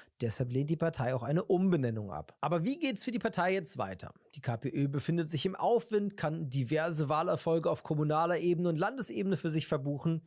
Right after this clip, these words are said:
Wie sieht's denn auf Bundesebene aus? Kann sie da ihre Erfolgsgeschichte weiterschreiben?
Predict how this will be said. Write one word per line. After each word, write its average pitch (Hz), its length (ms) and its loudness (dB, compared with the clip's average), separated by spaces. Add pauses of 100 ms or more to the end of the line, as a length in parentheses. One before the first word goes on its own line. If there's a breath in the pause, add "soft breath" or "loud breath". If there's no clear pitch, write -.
(240 soft breath)
Wie 156 140 0
sieht's 196 220 0
denn 233 120 0
auf 214 160 -2
Bundesebene 165 720 -2
aus? - 320 -12
Kann 127 160 -2
sie 131 120 0
da 131 160 0
ihre 170 240 0
Erfolgsgeschichte 156 920 -2
weiterschreiben? 208 640 -2